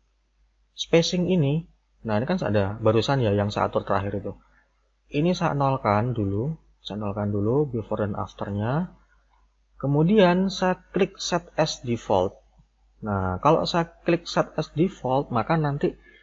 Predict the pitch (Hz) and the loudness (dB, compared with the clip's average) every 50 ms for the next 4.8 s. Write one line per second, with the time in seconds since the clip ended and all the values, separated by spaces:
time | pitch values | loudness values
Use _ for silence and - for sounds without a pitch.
0 | - - _ - - - - - 180 180 180 175 156 156 151 147 151 - - 147 | -20 -20 _ -8 -8 -2 2 0 0 2 2 2 4 4 4 2 0 -2 0 -2
1 | 147 151 151 156 151 139 123 123 123 - - - - - - 139 131 - - 131 | 0 0 0 0 2 0 0 -2 -6 -2 -2 -2 -2 -2 -2 -4 -2 0 0 0
2 | 113 110 104 - 123 113 120 117 113 113 107 107 101 95 92 101 113 139 - - | 2 2 2 2 0 -2 0 0 0 0 2 2 2 2 0 0 -2 -2 -4 -8
3 | 113 - 117 110 113 110 120 117 113 110 110 110 110 107 104 104 110 139 170 - | -2 -2 -2 -2 -2 -2 -2 -2 -2 -2 -2 -2 0 0 0 4 4 4 4 4
4 | - 110 - - 110 110 107 107 101 98 92 90 95 120 151 | 0 -2 -2 -2 -4 -2 -2 -2 -2 0 -2 0 0 -2 -2